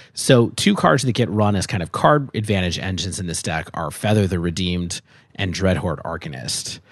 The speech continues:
And they do different things. So I'm gonna read Feather really quickly. Uh, Feather is a legendary card.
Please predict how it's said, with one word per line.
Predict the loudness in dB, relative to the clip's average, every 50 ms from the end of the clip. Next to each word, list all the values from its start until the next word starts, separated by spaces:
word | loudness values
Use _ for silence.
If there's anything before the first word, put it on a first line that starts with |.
| -20 -20 -20 _ _ -2
And | 2 4
they | 4 4
do | 4 4 4 4 4 4 2
different | 0 0 -2 -2 -2 -2 -6 -8
things. | -6 -6 -6 -6 -8 -10 -10 -8 -8 -8 -10 -12 _ -20 -18 _
So | -4 0 2 2 4 2 0 -2 -8 _
I'm | -4 -2
gonna | 0 2 2 2
read | 4 4 4 6 6 4 4 0 -2 -6 _ _
Feather | -10 -4 -2 0 0 2 2 0 0 -2
really | -4 -4 -4 -4 -4 -4
quickly. | -6 -8 -10 -10 -10 -8 -8 -6 -6 -6 -8 _ _ _ _ _ _ _ _ _ _ _
Uh, | -2 0 0 0
Feather | -2 0 2 2 4 4 4 4 4 2 2 4
is | 4 6 6 6 6 6 4 2 0 -2 -6 -10 _ _ _ -8
a | -8 -6
legendary | -4 -2 0 2 2 4 2 2 0 0 0 -2 -2 -2
card. | -2 -4 -4 -4 -2 -4 -4